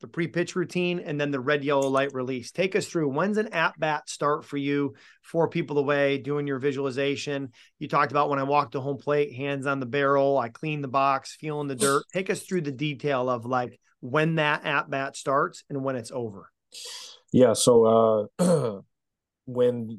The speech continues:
Speaker 2: that person that is coming up and that, you know, is in the hole, I see him starting to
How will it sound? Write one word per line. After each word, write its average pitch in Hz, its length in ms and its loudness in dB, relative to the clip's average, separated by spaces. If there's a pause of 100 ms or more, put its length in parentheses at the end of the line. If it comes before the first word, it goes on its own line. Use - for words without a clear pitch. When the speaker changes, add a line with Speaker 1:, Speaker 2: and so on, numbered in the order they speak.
Speaker 2:
that 131 280 2
person 135 680 4
that 123 120 2
is 113 200 0 (100)
coming 123 260 -4
up 113 180 0 (180)
and 117 180 -4
that, 110 300 4
you 123 120 -12
know, 113 120 0
is 107 160 -2
in 135 100 4
the 117 180 4 (200)
hole, 117 400 8 (1200)
I 107 120 2
see 123 260 2
him 113 220 0
starting 113 640 0
to 110 280 -2